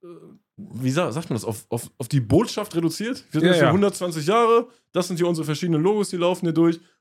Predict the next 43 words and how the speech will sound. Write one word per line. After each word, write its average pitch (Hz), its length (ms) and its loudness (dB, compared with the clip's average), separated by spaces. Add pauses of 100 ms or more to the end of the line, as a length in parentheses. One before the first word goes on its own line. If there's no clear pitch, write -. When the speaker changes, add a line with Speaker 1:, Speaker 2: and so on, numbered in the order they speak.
(140)
Speaker 1:
Und 151 200 0
jeder, 151 220 2
der 143 100 2
im 139 80 -4
Stadion 143 320 0
ist, 139 160 -6
der 135 80 0
Eintracht 135 260 -2
Trier-Fan 135 300 -2
ist, 117 80 -4
findet 131 160 -2
das 120 120 -6
geil, 98 300 -6 (100)
Speaker 2:
Ja. 117 300 0
Speaker 1:
dass 113 220 -4
das 120 160 -8
so 117 160 -4
gerade 117 200 0
stattfindet. - 280 0
Haben 185 80 4
wir 190 80 4
alle 190 100 4
beklatscht 170 400 -2
und 196 80 -2
so 180 80 0
ein 180 60 0
Kram. 170 280 0 (400)
Es 143 320 -4
wurde 170 300 4
auf, 143 420 -2
auf 131 240 -4
sehr 131 300 0
massenkompatibles 170 960 -2
Liedgut 180 460 -4
gesetzt, 170 420 -4
um, 139 400 -2
ich 127 80 -14
glaube, 147 220 2
um 135 60 4
möglichst 147 380 2
alle 143 160 -2
Leute 147 380 2
da 135 280 2